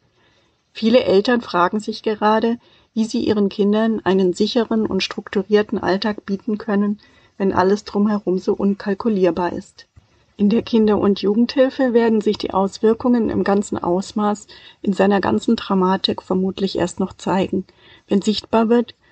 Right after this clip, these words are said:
wie viele Kinder und Jugendliche aus ohnehin belasteten Familiensituationen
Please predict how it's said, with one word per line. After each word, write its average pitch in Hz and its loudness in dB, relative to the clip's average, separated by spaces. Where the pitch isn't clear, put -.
wie 202 0
viele 240 2
Kinder 220 0
und 196 -4
Jugendliche 208 -2
aus - -4
ohnehin 202 2
belasteten 185 -2
Familiensituationen 190 0